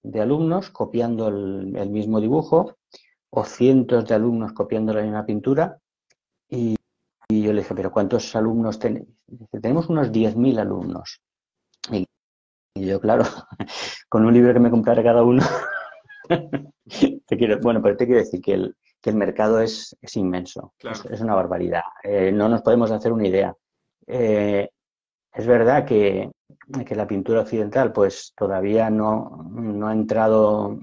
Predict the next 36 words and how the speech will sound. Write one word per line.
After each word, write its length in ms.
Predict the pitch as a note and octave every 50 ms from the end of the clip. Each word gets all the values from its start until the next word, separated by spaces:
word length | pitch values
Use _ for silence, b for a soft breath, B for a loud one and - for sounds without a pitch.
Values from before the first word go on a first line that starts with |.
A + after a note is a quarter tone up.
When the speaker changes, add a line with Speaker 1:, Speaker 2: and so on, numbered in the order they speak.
| - _ _
Speaker 1:
porque 260 | - - - - G#2
ellos, 520 | G#2+ G#2+ A2 A2 A2 A2 - - - B2 - _ _ _ _ _ B B B B B B B _ _ _ _
eh, 360 | - - A2+ G#2 G#2 G2+ G2 G2
en 80 | G2+
sus 220 | F#2+ - G#2 - -
casas 300 | - A2 G2+ A2 G2+ -
suelen 240 | - G2 G2 G2
tener 240 | F#2+ G2+ G2+ G2+ G2
caligrafías, 1120 | G2 G2 F#2+ F#2 F#2+ F#2+ F#2+ F#2+ - - A#2+ A#2 A2+ G#2 G#2 G#2 G#2 - - - - - _ _ _
eh, 440 | - G#2+ G#2 G2+ G2+ G2 F#2+ F#2+ F#2 F2+
Speaker 2:
Mm. 40 |
Speaker 1:
suelen 320 | F2+ - - G2+ F#2+ F#2 F#2+ - - -
tener 300 | F#2+ F#2+ F#2 F#2 F#2 F2+
cosas 320 | - G2 G2 - G2+ F#2
de 80 | F2 F2
tinta 300 | - G2 F#2+ F2+ - F2+
china, 500 | - - A2+ A2+ G#2+ G#2 G#2 A2 A2 - _ _ _ _ _ _ b b b b b _ _ _ _ _ _
y, 1000 | A2+ A2+ A2 A2 G#2+ G#2+ G#2+ G#2 G#2 G2+ G2+ G2 F#2+ F#2 F#2 F#2+ F#2 F#2 - - _ _ _ _ _
y 200 | - B2+ A#2 G#2+
todavía 340 | A2 A#2 G#2+ G#2 G2 G#2+ G#2+
la 120 | G#2 G2+
pintura 380 | - G#2+ G2 F#2 G#2 G2 G#2+ G#2+
no 100 | G#2+ G#2+
ha 40 | G#2
entrado 420 | G2+ F#2+ G2 G2+ F#2+ F#2 F#2 F#2
tanto. 680 | - A2 A#2+ B2 A#2 A#2+ - A2 A2 A2+ A2+ A2+ G#2+ F#2+
Eh, 260 | F#2+ F#2+ G2 G#2 - -
es, 180 | - A2 - -
es 220 | - - A2 -
un 80 | A#2+ A2
mercado 340 | G#2 G#2 - A2 G#2+ A2 G#2+
muy 160 | G#2+ G#2+ G#2+
complicado, 800 | - A2+ G#2+ G2+ F#2+ G2 F2+ - B2 B2+ C3 B2 A#2+ B2 B2 B2
una 180 | A#2+ A2+ A2
mentalidad 440 | G#2+ G#2 G2 - G2+ G2 G2 G2 F#2+
distinta, 520 | F#2+ F#2+ F2+ - - A#2+ A#2+ A#2+ A#2+ A#2